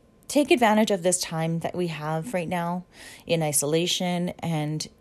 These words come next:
you know, I think it's a perfect opportunity to explore things and aspects about yourself so that you can come out of this a better person than what you did going in.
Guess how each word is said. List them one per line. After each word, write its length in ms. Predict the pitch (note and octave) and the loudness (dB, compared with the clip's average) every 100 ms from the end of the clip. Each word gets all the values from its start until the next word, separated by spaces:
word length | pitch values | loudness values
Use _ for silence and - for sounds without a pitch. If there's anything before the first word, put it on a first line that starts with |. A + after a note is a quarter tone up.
| - | -12
you 160 | G3+ F3+ | -6 -2
know, 260 | D#3 D#3 D#3+ - - - - _ | -2 -4 -6 -14 -20 -20 -20 _
I 140 | F#3+ G3+ | -2 0
think 300 | A3 G#3+ - | 2 0 0
it's 220 | G3 - | -2 -2
a 20 | |
perfect 420 | F3+ - A#3 A3+ | -2 2 2 2
opportunity 840 | F#3 F3 D#3+ - E3 D#3 D3 D3+ D#3 - | -2 -2 -4 -2 -2 0 -2 -4 -6 -6
to 400 | - F3+ D#3+ D#3+ | 0 2 2 0
explore 1000 | - - - - F3 E3 E3 E3 E3 F3 E3+ - _ _ _ | -2 0 0 2 2 4 6 4 2 -2 -12 -20 _ _ _
things 420 | - F3+ E3+ E3 | -4 -2 0 0
and 140 | F#3+ - | 0 -2
aspects 420 | D#3+ - E3+ - | -4 -2 0 -2
about 220 | D#3+ D#3+ - - | -2 -6 -6 -4
yourself 680 | D#3+ - G#3 G3+ F3 F3 - - - - - - | 0 2 4 4 0 -2 -12 -20 -20 -20 -18 -4
so 160 | - | 2
that 140 | A#3+ A3 | 2 4
you 100 | B3+ | 2
can 540 | C4 C#4 F4 C4+ G#3+ _ - - | 4 2 4 0 0 _ -16 -10
come 280 | - G#3+ G#3+ | 0 2 2
out 220 | F#3 A#3+ | 4 4
of 80 | A3+ | 4
this 220 | D3 D#3+ - | 2 2 2
a 60 | |
better 220 | E3+ E3+ | 0 -2
person 340 | E3+ E3 - F3 | 0 -2 -2 0
than 220 | D#3+ D#3+ | 0 0
what 160 | D#3 - | -2 -2
you 160 | E3 | -4
did 340 | D#3+ D3 C#3+ - | 0 -2 -2 -6
going 280 | D3+ C#3+ | -2 0
in. 280 | C#3 C3 - | -2 -4 -8